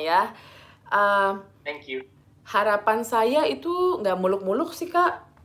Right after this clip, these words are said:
Speaker 1: Saya paling, saya, em, saya orang yang paling anti korupsi. Jadi saya cuman harap, saya cuman harap, eh, Indonesia tuh korupsinya hilang deh. Karena apa, Kak? Saya punya alasan kenapa saya ngomongin ini.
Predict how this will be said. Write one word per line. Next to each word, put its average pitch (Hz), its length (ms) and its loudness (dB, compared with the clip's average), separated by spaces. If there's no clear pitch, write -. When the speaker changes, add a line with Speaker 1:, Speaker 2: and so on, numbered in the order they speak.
Speaker 1:
Saya 247 320 0
paling, 254 560 -2
saya, 302 560 0
em, 208 560 -4
saya 262 240 -2
orang 269 320 0
yang 254 100 -4
paling 285 480 -8
anti 240 320 -6
korupsi. 220 720 -8
Jadi 208 400 -2
saya 277 240 0
cuman 233 240 -2
harap, 196 640 0
saya 247 240 -4
cuman 214 320 -6
harap, 208 560 -2
eh, 180 400 -2
Indonesia 208 480 -6
tuh 254 80 -4
korupsinya 226 720 -4
hilang 226 400 0
deh. 226 400 -6
Karena 220 320 -2
apa, 262 240 2
Kak? - 320 0
Saya 285 160 -2
punya 254 240 -2
alasan 220 320 0
kenapa 214 320 -2
saya 220 160 -4
ngomongin 180 400 -6
ini. 180 400 -10